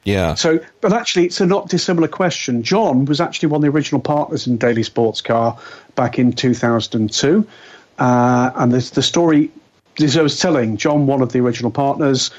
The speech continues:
Speaker 2: We had a fourth partner with myself, John, and Malcolm Cracknell, whose name will not be mentioned here, because unfortunately that man let us down technically, which meant that, uh, we lost a server and lost the entire website and content from two thousand two. It no longer exists.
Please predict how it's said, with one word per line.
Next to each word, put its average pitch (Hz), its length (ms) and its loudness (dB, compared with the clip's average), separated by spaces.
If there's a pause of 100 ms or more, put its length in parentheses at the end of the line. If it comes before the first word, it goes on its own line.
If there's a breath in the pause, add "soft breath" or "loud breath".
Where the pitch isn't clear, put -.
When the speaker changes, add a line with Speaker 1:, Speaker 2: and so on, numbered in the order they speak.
(180 loud breath)
Speaker 2:
We 131 80 -2
had 120 80 0
a 117 60 -2
fourth 170 540 0
partner 135 340 -2
with 117 220 -4
myself, 123 600 0
John, 117 460 0
and 113 300 -2
Malcolm 110 340 -2
Cracknell, 160 420 0
whose 123 220 0
name 120 220 2
will 143 140 2
not 233 220 0
be 143 60 0
mentioned 104 400 0
here, 127 320 0 (340 loud breath)
because 127 200 -2
unfortunately 135 560 0
that - 140 -4
man 127 340 2
let 127 200 0
us 123 80 -4
down 113 300 0
technically, 208 560 0 (320 loud breath)
which - 220 -10
meant 120 240 0
that, - 260 -6
uh, 117 100 2
we 113 160 -2
lost 113 280 -2
a - 40 -4
server 147 460 0 (400 loud breath)
and 113 140 -2
lost 113 260 -2
the 120 80 -2
entire 113 720 0 (140)
website 117 580 -2
and 110 160 -2
content 139 460 -2
from - 140 -8
two 113 160 0
thousand 107 360 -4
two. 123 140 0
It 120 140 -2
no 127 160 2
longer 117 280 2
exists. - 600 -4